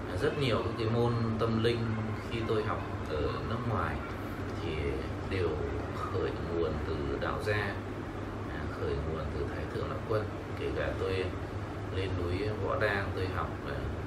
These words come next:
Hồi Xuân Công, hoặc là như cái môn, à, mà làm về sinh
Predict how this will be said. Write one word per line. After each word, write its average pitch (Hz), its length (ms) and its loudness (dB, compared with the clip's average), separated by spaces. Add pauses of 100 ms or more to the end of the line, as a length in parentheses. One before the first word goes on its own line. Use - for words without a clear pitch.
(480)
Hồi 104 100 0 (140)
Xuân 98 100 -2 (100)
Công, 107 220 4 (600)
hoặc 78 240 -2
là 76 60 -2 (100)
như 95 100 2 (120)
cái 90 120 2 (100)
môn, 98 220 2
à, 92 180 2 (800)
mà 76 240 0 (1300)
làm 73 240 0
về 71 120 2
sinh - 220 0